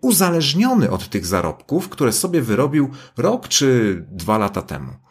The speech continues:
Jeśli z jakiegoś powodu mu to nagle pierdolnie, nie wiem, zamkną mu konto albo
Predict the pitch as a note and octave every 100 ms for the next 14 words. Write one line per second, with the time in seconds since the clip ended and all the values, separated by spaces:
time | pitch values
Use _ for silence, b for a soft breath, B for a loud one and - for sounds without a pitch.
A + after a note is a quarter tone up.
0 | _ _ - D#3+ - F#3+ D#3+ D#3+ G3 C4
1 | - G3 D#3 E2+ D#2 - - G#2+ B2+ E3+
2 | G#3 G#3 G#3 G3+ F#3 F3 A#2 E2 E2+ C#3+
3 | F3 E2+ D#2+ B2+ - G2+ E2+ - B2+ D#3+
4 | D3 F2+ F2 F#2+